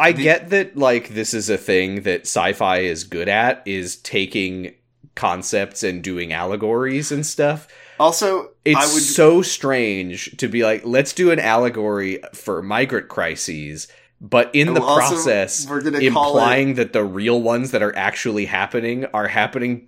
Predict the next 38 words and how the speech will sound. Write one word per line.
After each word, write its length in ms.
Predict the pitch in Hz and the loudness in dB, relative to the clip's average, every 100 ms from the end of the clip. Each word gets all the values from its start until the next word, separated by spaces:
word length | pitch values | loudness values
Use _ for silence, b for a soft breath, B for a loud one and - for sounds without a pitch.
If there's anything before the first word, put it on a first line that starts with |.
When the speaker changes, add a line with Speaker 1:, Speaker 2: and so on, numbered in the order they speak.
| - | -8
Speaker 1:
not 380 | 120 143 220 | 0 2 2
because 460 | 220 240 208 190 147 | 0 0 2 2 2
there 240 | 147 143 | 4 4
are, 120 | 135 127 | 4 4
like, 320 | 120 117 - b b b | 2 0 -6 b b b
things 500 | - 151 156 165 156 | -4 2 4 4 2
that 260 | 139 135 - | 2 2 0
people 380 | 143 139 131 123 | -4 2 2 4
are 180 | 113 | 2
fleeing 640 | 110 - 127 131 135 131 117 | 0 -6 -4 2 2 2 2
as 200 | 107 104 | 0 2
refugees 680 | 139 151 147 120 107 95 - | 2 2 -2 -2 -4 -6 -6
from 400 | 110 95 92 98 | -2 -2 -2 -4
and 120 | 101 | -6
seeking 380 | - 127 120 101 | -4 -6 -6 -8
asylum, 600 | 95 139 131 110 90 87 b b | -2 2 2 2 -2 -8 b b
but 340 | 113 - 143 127 | -2 2 2 4
because 520 | 147 139 135 147 139 | 0 0 2 2 4
they 160 | 127 104 | 0 2
<laughs> 0 | |
are 200 | - 262 | 6 6
Zygons. 1080 | - - - 269 - - - - - - - | 6 6 8 6 6 4 4 -6 -8 -6 -2
Speaker 2:
Also, 720 | 131 147 160 170 147 131 127 - _ _ | 2 2 2 0 2 2 0 -8 _ _
um, 520 | 117 120 113 110 104 _ _ - 139 | 0 2 2 -4 -10 _ _ -20 -4
let's 360 | 135 151 - - | 0 2 0 -2
create 360 | - 165 160 147 | -2 0 0 0
a 60 | |
story 400 | 139 156 139 135 | -2 -2 0 0
about 320 | 131 127 117 113 | 0 0 0 0
a 40 | |
migrant 420 | 107 117 117 117 | 0 -2 0 -6
crisis 420 | - 110 98 110 117 | -2 -2 -2 -6 -8
and 120 | 110 | -6
we'll 100 | 110 | -6
call 300 | - 117 113 | 0 0 0
it 80 | - | -4
The 100 | 117 | -4
Invasion. 520 | 104 - 107 107 - | -4 -8 -8 -8 -8